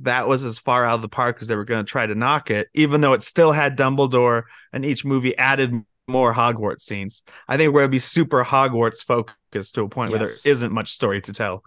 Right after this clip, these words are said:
Speaker 1: in Harry
Speaker 2: And I think
Speaker 1: Potter.
Speaker 2: there ha-, I disagree. I think there's a lot of stories you could tell in Hogwarts. And here's what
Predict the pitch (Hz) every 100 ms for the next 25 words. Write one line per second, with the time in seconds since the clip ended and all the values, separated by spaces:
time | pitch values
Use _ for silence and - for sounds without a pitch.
0 | _ - 113 110 196 202 208 220 220 202
1 | 190 - 147 170 165 - 131 131 117 170
2 | 120 104 123 120 - 117 104 104 98 107
3 | 104 107 101 92 87 143 170 202 190 -
4 | 139 147 139